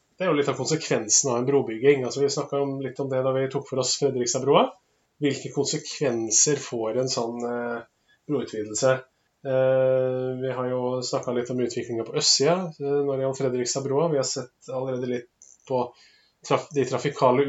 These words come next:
utfordringene med etter hvert massebilismen og, mm, disse to nye broene, hva det gjør med Fredrikstad sentrum. Når man får en bro så,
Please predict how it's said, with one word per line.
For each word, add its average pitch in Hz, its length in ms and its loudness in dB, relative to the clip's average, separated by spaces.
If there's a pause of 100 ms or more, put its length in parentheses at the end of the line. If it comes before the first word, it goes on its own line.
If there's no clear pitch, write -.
utfordringene 123 800 0
med 131 500 -2 (460)
etter 135 160 -4
hvert 117 160 -6
massebilismen 131 1040 0
og, 127 400 -2
mm, 123 1000 -12
disse 131 240 -4
to 127 160 0
nye 127 200 0
broene, 139 400 2
hva 131 160 2
det 139 160 0
gjør 123 400 -2
med 127 280 -2
Fredrikstad 117 480 0
sentrum. 165 520 0 (440)
Når 135 320 0
man 165 180 0
får 135 300 0
en 156 80 2
bro 160 400 0
så, 139 220 0